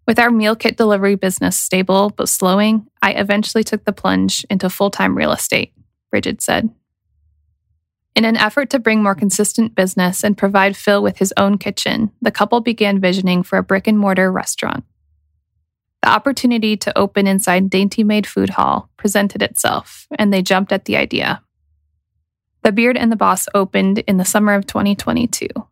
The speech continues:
For Phil and Bridget, opening and operating their own businesses instead of clocking in for someone else has required endless time and energy, and the risks of failure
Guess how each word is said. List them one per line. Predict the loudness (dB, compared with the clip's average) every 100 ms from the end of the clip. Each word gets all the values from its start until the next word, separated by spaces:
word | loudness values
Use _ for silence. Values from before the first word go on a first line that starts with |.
| _ _ _ _ _ _ _ _ _ _ _
For | -2 0
Phil | 0 0
and | 2 0
Bridget, | 0 2 0 0 -4 _ -2
opening | 2 2 4 2
and | 2
operating | 0 0 0 2 2
their | 2 2
own | 2 2
businesses | 2 -2 -2 -2 0 0 -2 -2
instead | -2 0 0 0
of | -2
clocking | -2 -2 0 0 0
in | 0
for | -2
someone | -2 0 0
else | 0 -2 -2 -6 -6 _
has | -6 -2
required | -2 0 2 2 0
endless | 0 0 0 -2
time | -2 0 0 -2 -6 _ -4
and | -2
energy, | -2 -2 -6 -6 -8 -10 _ _ _ _ _ -2
and | 0
the | 0
risks | 0 -2 -4 -4 -2
of | -2
failure | 0 2 2 2 0